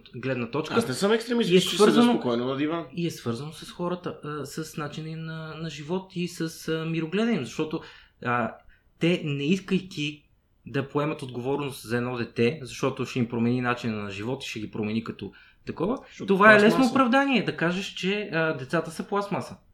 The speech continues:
Speaker 2: Децата са пластмаса и ние ще сте.
Speaker 1: Да, това е. <laughs>
Speaker 2: В
Speaker 1: Това е.
Speaker 2: днешно време всичко ни ще сте.
Speaker 1: И
Speaker 2: Но, но ето, примерно,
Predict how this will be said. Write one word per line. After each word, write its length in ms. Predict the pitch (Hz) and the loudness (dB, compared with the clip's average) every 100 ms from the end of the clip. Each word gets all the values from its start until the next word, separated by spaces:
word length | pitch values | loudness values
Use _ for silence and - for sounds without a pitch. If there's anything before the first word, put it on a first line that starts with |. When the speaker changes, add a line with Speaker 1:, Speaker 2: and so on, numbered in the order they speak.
| _ _ | _ _
Speaker 2:
Децата 300 | 117 113 107 | -6 -4 -6
са 160 | - 139 | -6 -4
пластмаса 400 | 170 180 180 180 | -4 -2 -2 0
и 20 | |
ние 100 | 180 | -2
ще 100 | 185 | -2
сте. 260 | 180 170 165 _ _ _ _ _ _ - | -6 -10 -12 _ _ _ _ _ _ -4
Speaker 1:
Да, 300 | 123 120 117 _ - | -2 -2 -4 _ -10
това 340 | 113 123 131 | -4 -2 0
е. 160 | 131 - - - - - | -2 -6 -12 -18 -4 0
<laughs> 40 | - - 202 - 208 - 196 - | 0 0 0 10 10 12 8 6
Speaker 2:
В 140 | - | -6
Speaker 1:
Това 160 | 139 156 | 4 6
е. 40 | |
Speaker 2:
днешно 220 | 156 151 135 | 6 4 2
време 200 | 139 156 | 6 6
всичко 240 | - - | 4 4
ни 100 | 156 | 2
ще 140 | 135 101 | 0 -4
сте. 240 | - 131 - - - - - - - - | -4 -4 -4 -16 -18 -20 -20 -20 -20 -6
Speaker 1:
И 140 | 135 | 2
Speaker 2:
Но, 200 | 151 147 143 | 6 6 6
но 260 | 147 143 135 | 6 6 6
ето, 240 | 180 185 | 6 6
примерно, 480 | 180 175 156 156 190 | 4 6 4 2 0